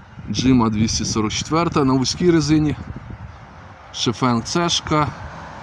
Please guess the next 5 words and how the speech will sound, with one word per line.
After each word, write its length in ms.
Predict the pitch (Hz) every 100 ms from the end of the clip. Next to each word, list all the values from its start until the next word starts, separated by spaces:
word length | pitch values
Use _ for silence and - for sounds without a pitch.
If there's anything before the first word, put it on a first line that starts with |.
| - - - 107
Ловол 440 | 113 135 139 131
тридцять 420 | - 120 - 117
п'ятка, 540 | - 170 160 - 160 147 - - - - - - - - - -
це 240 | - 139 127
Донфенг 680 | 127 127 - 143 135 127